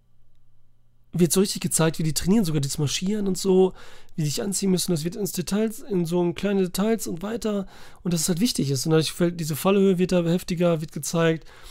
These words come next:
dass sie heftig vorbereiten. Das ist nicht so wie in den Star Wars-Filmen, weißt du, wo sich hier Solo und so und Luke einmal kurz, da hauen sie einen hin auf den Hinterkopf, ziehen sich kurz eine Rüstung an und zack, keiner entdeckt uns. Zack, befreien wir die Prinzessin, zack, sind wir raus, alles fertig.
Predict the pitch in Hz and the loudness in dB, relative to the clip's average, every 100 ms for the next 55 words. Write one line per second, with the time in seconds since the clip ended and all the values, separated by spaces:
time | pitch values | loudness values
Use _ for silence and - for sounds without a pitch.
0 | - - 151 170 170 - 185 175 190 165 | -10 -4 0 0 0 4 6 6 6 6
1 | 220 190 170 151 - 143 147 151 - 202 | 6 8 8 8 6 2 2 2 2 4
2 | 202 214 - - - - - - 143 139 | 6 4 -2 -12 -20 -20 -18 -2 2 4
3 | 214 247 254 170 165 151 175 170 160 156 | 4 4 4 2 2 2 6 6 8 10
4 | 185 214 202 175 190 196 175 185 165 208 | 10 12 10 10 8 8 6 4 4 4
5 | 233 190 190 - 190 175 - - - - | 6 4 4 8 6 6 -2 -8 -16 -6
6 | - 170 196 202 190 180 240 165 165 240 | 2 8 8 8 10 10 10 8 8 8
7 | 277 - 262 262 - - - 196 185 170 | 8 6 6 4 -2 -10 0 6 6 6
8 | 190 - 175 202 254 240 226 220 214 214 | 4 6 6 6 6 4 4 4 4 0
9 | - - 208 185 - 277 - - 208 202 | -10 -2 2 6 8 6 4 6 8 8
10 | 190 165 151 - 156 143 - - - - | 6 4 4 6 6 6 2 0 -4 -10
11 | - 214 185 - - 175 160 165 185 180 | 2 4 6 4 6 8 8 6 6 6
12 | 285 262 233 226 - - - - - 294 | 6 8 6 4 -4 -12 -14 -12 4 6
13 | 294 - 185 170 175 240 233 - - - | 6 4 4 6 8 10 10 6 2 0
14 | - 190 196 - 165 147 - - | 4 4 4 2 0 0 -4 -10